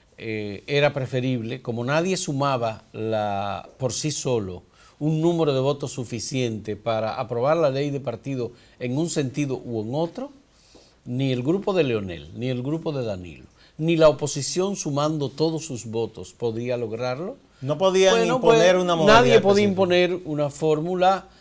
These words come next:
Speaker 1: eh, que fuese de su único interés. Al final, la gente de la oposición, particularmente el P R M y el Partido Reformista, dijeron: "Queremos una ley de partidos".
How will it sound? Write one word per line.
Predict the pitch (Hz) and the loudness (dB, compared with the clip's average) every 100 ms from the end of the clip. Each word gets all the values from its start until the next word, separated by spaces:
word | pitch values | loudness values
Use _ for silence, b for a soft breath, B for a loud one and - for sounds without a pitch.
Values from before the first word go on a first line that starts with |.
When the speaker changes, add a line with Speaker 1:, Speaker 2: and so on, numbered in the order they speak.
| b b | b b
Speaker 1:
eh, | - 139 135 135 131 - - | -2 0 0 0 -4 -8 -6
que | 151 135 131 | -2 -2 0
fuese | 156 151 170 151 | 0 2 2 -2
de | 117 139 | 0 0
su | 135 - 226 208 170 - - _ _ - | 0 0 2 2 -2 -6 -20 _ _ -4
único | 156 175 156 160 139 127 | 0 2 0 -2 -2 -2
interés. | 131 120 104 95 - _ b b b | -2 -2 -4 -4 -12 _ b b b
Al | 185 | -10
final, | 185 214 220 226 247 | -6 -2 0 0 -2
la | 196 | -4
gente | 165 196 190 202 196 - | -2 -6 -4 -4 -4 -8
de | 160 151 160 156 | -10 -4 -2 0
la | 156 | 0
oposición, | 147 151 156 143 170 131 | -2 -6 -6 -4 -4 -2
particularmente | 120 113 117 131 147 160 160 139 117 b b b b | -6 -8 -8 -4 -2 -2 -4 -6 -12 b b b b
el | - 131 | -6 -4
P | 123 156 | 0 0
R | 165 160 151 | 4 4 4
M | 120 110 | 2 -2
y | |
el | 110 | -4
Partido | 104 123 143 151 | -2 -6 -4 -4
Reformista, | 151 165 165 165 160 165 | -4 -6 -4 -4 -4 -4
dijeron: | 139 143 147 | -4 -4 -4
"Queremos | 139 135 160 | -2 -2 -4
una | 160 165 | -6 -4
ley | 165 170 | -4 -4
de | 170 | -6
partidos". | 170 160 196 202 - | -8 -10 -14 -16 -18